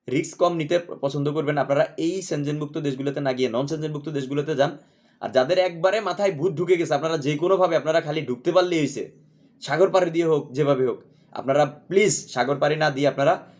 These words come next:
বাংলাদেশ থেকে এখন অনেকেই ভিজিট বিষয়ে কাজ করে।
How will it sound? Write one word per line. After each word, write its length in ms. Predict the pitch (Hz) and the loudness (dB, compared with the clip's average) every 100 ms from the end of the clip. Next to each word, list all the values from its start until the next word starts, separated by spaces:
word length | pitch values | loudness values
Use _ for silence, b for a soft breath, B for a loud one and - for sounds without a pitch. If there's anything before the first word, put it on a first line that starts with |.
| B | B
বাংলাদেশ 440 | 120 147 160 151 - | -2 2 2 -2 -8
থেকে 180 | 170 175 | -2 0
এখন 360 | 151 165 143 - | 0 -4 -6 -4
অনেকেই 680 | 127 170 202 220 151 - _ - | 0 0 0 -2 -2 -6 _ -18
ভিজিট 360 | 113 127 143 147 | -10 -6 -4 -4
বিষয়ে 240 | 156 165 | -2 0
কাজ 220 | 165 151 | 0 -2
করে। 240 | 151 156 | 0 0